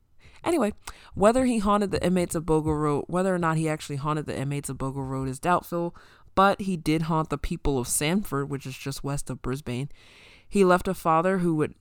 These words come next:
never recover from his loss, and a once peaceful community would become known as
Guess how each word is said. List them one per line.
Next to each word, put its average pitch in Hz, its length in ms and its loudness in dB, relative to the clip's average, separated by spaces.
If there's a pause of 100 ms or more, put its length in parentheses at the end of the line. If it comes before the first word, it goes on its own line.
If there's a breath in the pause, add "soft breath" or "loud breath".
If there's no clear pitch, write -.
never 151 440 0
recover 156 440 -2
from 151 220 -4
his 147 120 -4
loss, 139 400 -2
and 135 280 -2
a 131 100 -4
once 143 320 -4
peaceful 180 380 -6
community 139 640 -6 (480 loud breath)
would 156 140 2
become 156 360 0
known 143 220 0
as 143 200 -6